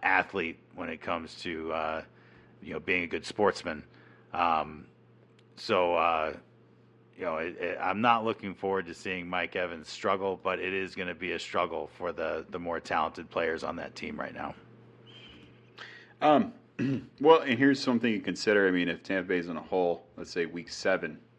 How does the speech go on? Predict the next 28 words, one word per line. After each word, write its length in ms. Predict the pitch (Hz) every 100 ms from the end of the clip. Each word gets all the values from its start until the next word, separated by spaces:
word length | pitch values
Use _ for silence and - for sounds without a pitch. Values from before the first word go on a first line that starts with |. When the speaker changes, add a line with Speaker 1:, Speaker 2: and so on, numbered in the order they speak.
| _
Speaker 2:
right? 260 | 85 82 82 - - - -
They're, 100 | 90
like, 200 | 82 80 -
one 220 | 90 90
and 120 | 82
six, 460 | 80 95 95 - - - - - - - - - - - - - - _ _ _ _ -
two 120 | 101
and 100 | 85
five. 420 | 95 90 90 87 - - - -
I, 140 | 87 -
I 60 |
don't 220 | 90 78 - _ _
know 220 | 87 101 127
when 240 | 98 85 -
they'll 160 | 90
win 180 | 85 85 -
a 40 |
<laughs> 0 |
game 500 | - - 117 95 98 -
considering 440 | 92 - 95 85
the 60 | 80
quarterback 440 | 110 113 92 80
situation, 640 | - - 82 78 - 82
but, 280 | 78 87 80 - - - - - -
um, 500 | 101 98 90 82 78 - - -
you 80 | 233
know, 140 | 127
what, 260 | 107 117 -